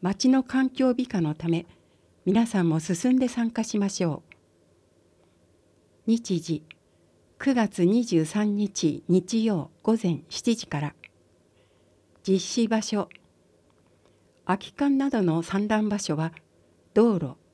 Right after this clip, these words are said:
海岸、河川、公園、空き地などですが、地域ごとに実施場所を決めてください。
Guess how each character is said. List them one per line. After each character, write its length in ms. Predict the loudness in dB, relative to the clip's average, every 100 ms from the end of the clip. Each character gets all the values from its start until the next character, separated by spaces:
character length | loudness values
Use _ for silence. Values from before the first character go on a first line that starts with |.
| -6
海 320 | 0 0 2
岸、 260 | 0 -2 -6 _ _
河 160 | -8 -4
川、 300 | -2 -2 -4 -16 _ _
公 280 | 2 4 4
園、 220 | 0 -2 -8 _ _ _
空 120 | -4
き 140 | -4 -2
地 140 | 2
な 140 | 2 4
ど 120 | 2
で 120 | 0
す 140 | -4
が、 120 | -6 -6 -12 _ _ _ _ _ _ -6
地 180 | -4
域 180 | 0 0
ご 140 | 0 0
と 100 | 2
に 160 | 2
実 140 | 0 -4
施 160 | -4
場 140 | -4 -4
所 180 | -6
を 60 | -8
決 140 | -2 -2
め 100 | -2
て 100 | -4
く 100 | -4
だ 120 | -6
さ 180 | -4
い。 80 | -6